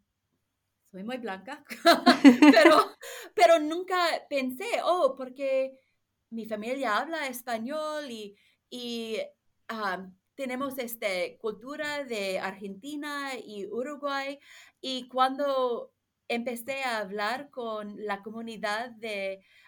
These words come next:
Speaker 1: ah, los latinos en, en Minnesota y, y otros lugares, sentí que estaba en casa y
Speaker 2: Wow.
Speaker 1: que, que había en, en, había encontrado mi hogar.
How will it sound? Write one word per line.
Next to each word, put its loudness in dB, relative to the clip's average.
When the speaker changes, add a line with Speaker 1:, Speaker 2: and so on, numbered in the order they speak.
Speaker 1:
ah, -2
los -8
latinos -10
en, -6
en -8
Minnesota -8
y, -10
y -8
otros -12
lugares, -8
sentí -4
que -8
estaba -8
en -8
casa -14
y -6
Speaker 2:
Wow. -4
Speaker 1:
que, 0
que 0
había 2
en, -4
en, -4
había -2
encontrado -4
mi -6
hogar. -6